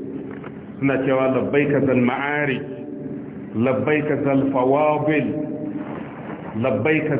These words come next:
zal ma'ariji, zal ma'arij." Muna amsawa gare ka, ya Allah, mai matakala. Mai matakala shine al-ma'arij. "Wa labbaika zal fawadil." Muna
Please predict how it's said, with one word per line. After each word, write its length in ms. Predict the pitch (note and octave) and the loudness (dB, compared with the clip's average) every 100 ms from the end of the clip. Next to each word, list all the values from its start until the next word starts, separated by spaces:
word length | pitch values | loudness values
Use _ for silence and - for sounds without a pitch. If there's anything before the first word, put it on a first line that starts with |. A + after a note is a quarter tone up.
| - | 0
zal 160 | D#3 D#3 | 2 4
ma'ariji, 960 | D3 C#3 D3 D#3+ D#3+ D#3+ D#3+ D#3+ D3 - - - - - - - - | 2 0 -2 -2 -2 0 0 -2 -6 -6 -8 -8 -8 -8 -10 -6 0
zal 180 | D#3 | 2
ma'arij." 720 | D#3 D3 C#3+ D#3+ D#3+ D#3 C3 - - - - - - - - | 2 2 0 0 0 0 -4 -6 -12 -12 -12 -12 -12 -12 2
Muna 240 | C3+ D3 C#3 D3+ | 4 6 4 2
amsawa 560 | D#3+ - D#3 C#3+ D3 C#3+ | 0 2 2 2 2 2
gare 380 | C3+ D#3 D3 | 2 2 2
ka, 100 | C#3 A2 - - - - | 0 -2 -4 -8 -10 -4
ya 320 | A2+ C#3 D#3 E3 | 0 2 2 0
Allah, 320 | E3 D#3 C#3 | 0 2 0
mai 240 | B2 C3+ C#3 | 0 0 2
matakala. 1120 | C#3+ C#3 D3 C#3+ C#3+ E3 D#3 D#3+ C3 - - - - - - | 0 -2 0 0 0 -2 0 0 0 -4 -10 -14 -16 -14 -6
Mai 100 | A2+ | 0
matakala 560 | B2+ C#3+ D#3+ D3+ C#3+ C3+ | 2 2 0 0 -2 -2
shine 160 | C#3+ C#3+ | -2 -2
al-ma'arij. 640 | B2 B2+ C3+ D#3 D3 A2 - - - - - - - - - - - - - - - - - - - - | 0 0 0 0 -2 -6 -10 -14 -16 -14 -12 -10 -10 -10 -10 -12 -12 -12 -12 -12 -12 -12 -12 -12 -10 -2
"Wa 160 | C3 | 2
labbaika 560 | C#3 C#3+ D3 F3 E3+ D3 | 2 2 2 2 2 0
zal 200 | D3+ D3+ | -2 -2
fawadil." 560 | C#3 C#3 E3 E3 C#3 B2 - - - | 2 2 4 2 0 -4 -6 -10 -2
Muna 220 | C#3 D#3+ | 2 2